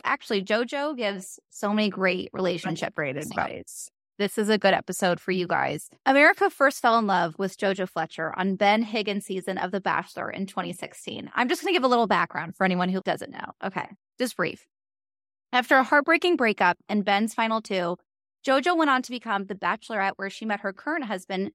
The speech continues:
Speaker 1: Jordan Rogers. Against all odds and reality T V statistics, Jordan and JoJo have had a highly successful relationship,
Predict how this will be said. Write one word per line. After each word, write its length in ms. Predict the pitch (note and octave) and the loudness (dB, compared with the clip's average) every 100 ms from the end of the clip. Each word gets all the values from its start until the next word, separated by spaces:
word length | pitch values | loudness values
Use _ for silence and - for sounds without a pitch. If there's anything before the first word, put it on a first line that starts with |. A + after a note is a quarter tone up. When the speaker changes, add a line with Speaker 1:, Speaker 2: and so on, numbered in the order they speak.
| - | -8
Speaker 1:
Jordan 320 | F#3+ G3 G#3+ | -4 0 2
Rogers. 640 | F#3 D#3 - F#2+ - - _ _ _ _ | 2 0 -2 -8 -10 -16 _ _ _ _
Against 340 | - B3 A#3+ - | 0 2 2 2
all 220 | - D#4+ B3 | 6 8 8
odds 380 | - - - - | 4 0 -8 -4
and 140 | G#3+ | 0
reality 460 | G#3 G#3 G#3+ A#3+ B3+ | 2 4 4 2 -2
T 160 | - | -4
V 140 | G#3+ G#3+ | -4 -4
statistics, 800 | - G3+ G3 F3 - E3 - - _ | -4 -4 -4 -6 -4 -6 -6 -18 _
Jordan 360 | - A#3 B3 C#4+ | 4 6 6 6
and 100 | B3+ | 6
JoJo 340 | G#3+ G3 G3 | 4 4 4
have 120 | F#3 | 4
had 160 | F#3+ F#3 | 2 2
a 80 | F3 | 0
highly 400 | - B3+ C#4 D4 | 0 -2 0 -2
successful 480 | C4+ - G3+ - G3 | -4 -4 -4 -2 -2
relationship, 680 | F3+ E3+ - F#3+ F#3 E3+ | -2 -2 -4 -4 0 0